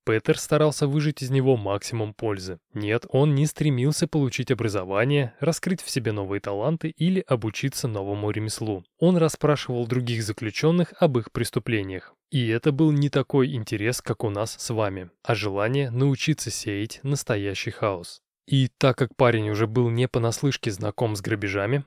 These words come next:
убийствами и изнасилованиями, пусть и животных, ему хотелось чего-то большего. В итоге он узнаёт о поджогах. И, судя по рассказам сокамерников,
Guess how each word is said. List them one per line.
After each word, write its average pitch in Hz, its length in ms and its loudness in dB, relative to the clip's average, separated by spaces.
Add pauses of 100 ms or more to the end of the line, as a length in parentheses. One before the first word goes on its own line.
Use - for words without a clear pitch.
убийствами 151 800 0
и 175 160 -4 (100)
изнасилованиями, 120 880 0 (160)
пусть 143 220 -2
и 131 60 0
животных, 123 580 2
ему 120 340 2
хотелось 190 520 2
чего-то 120 600 0
большего. 101 640 -2 (360)
В 113 160 -2
итоге 151 440 4
он 185 200 4
узнаёт 117 540 0
о - 160 -2
поджогах. 101 680 -2 (140)
И, 139 200 0
судя 120 340 -2
по 117 160 0
рассказам 101 480 -2
сокамерников, 110 880 -2